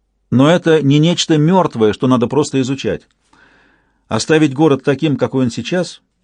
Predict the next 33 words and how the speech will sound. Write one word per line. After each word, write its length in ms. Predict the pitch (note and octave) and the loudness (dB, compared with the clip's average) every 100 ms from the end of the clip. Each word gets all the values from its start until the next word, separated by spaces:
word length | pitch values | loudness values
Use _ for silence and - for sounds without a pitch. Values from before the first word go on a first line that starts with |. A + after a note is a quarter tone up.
| _ _ | _ _
было 300 | - A#2+ E3 | -4 2 2
бы 140 | D3+ D#3+ | 2 2
не 180 | D#3+ F3+ | 2 2
меньшим 500 | E3+ C3 A2+ A2 A2 | 2 2 0 0 0
небрежением, 720 | A#2 B2 G#2 E3 F3+ D#3 B2 | 2 0 0 -2 0 -2 -2
чем 200 | C#3 A#2+ | -2 0
его 200 | C3 C#3+ | 0 0
разорение 480 | C3 C3 D3 C#3 A#2+ | 0 0 0 0 -2
в 80 | |
поисках 380 | - C#3 - - | 0 -2 -2 -8
его 160 | C3+ C3+ | -6 -4
тайн. 340 | C3+ F2+ C#2+ _ _ _ _ _ _ _ _ _ _ _ - | -2 -4 -6 _ _ _ _ _ _ _ _ _ _ _ -2
Элис, 420 | F3+ D#3+ A#2+ - _ _ _ _ | 2 2 0 -6 _ _ _ _
тебе 220 | D3+ E3+ | -2 0
достаточно 560 | E3+ - E3+ F#3 - B2 | 0 0 0 0 -2 0
просто 300 | D#3 - D#3 | 0 0 -2
открыться 480 | - G3 A3+ - | 0 0 0 -2
городу, 440 | B2 A#2 E2+ D2 - _ _ _ _ _ _ | -4 -4 -6 -10 -20 _ _ _ _ _ _
чтобы 300 | - D#3+ E3 | 0 2 4
понять, 420 | F3+ F3+ C3 - | 2 2 0 -2
он 200 | D3 D3 | 0 2
не 80 | E3 | 2
хочет 480 | D#3 G3 G3 D3+ - | 0 0 0 0 -2
прятать 440 | D3 D#3+ C3 G#2 | 0 2 0 -2
от 120 | A#2 - | -4 -4
тебя 220 | B2 G#2 | -4 -4
свои 260 | - G2+ | -2 -4
тайны. 380 | G2+ G2+ D#2+ D2 _ _ _ _ _ _ | -2 -4 -6 -12 _ _ _ _ _ _
Он 160 | B2+ C#3 | 0 2
хочет 360 | F#3 G3+ F3+ | 2 0 -2
поделиться 600 | - E3 F#3 F3+ F3+ - | 0 0 0 0 -4 -6
с 80 | A2 | -8
тобой. 360 | A#2 F#2+ D2+ | -8 -10 -12